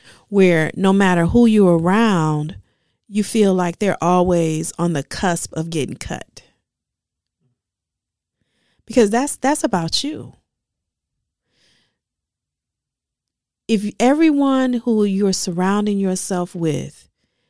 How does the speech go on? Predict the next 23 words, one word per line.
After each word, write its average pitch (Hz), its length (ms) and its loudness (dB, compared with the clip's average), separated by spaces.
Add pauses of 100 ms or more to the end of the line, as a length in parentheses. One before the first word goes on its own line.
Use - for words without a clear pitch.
(140)
has 196 260 -4
to 202 80 -4
constantly 220 580 -4
be 175 560 -4 (280)
auditioning 165 840 -2 (2500)
for 196 200 2
your 190 300 4
approval 185 520 -2
and 160 140 -4
your 151 160 -4
sake, - 560 -8
and 175 140 -6
you're 185 220 -2
constantly 196 640 -6
taking 175 400 -6
up 156 220 -6 (440)
tallies - 880 -4 (520)
around 170 380 0
who 269 260 -2
was 220 240 -2
there 190 200 2
for - 140 -8
you 170 540 -4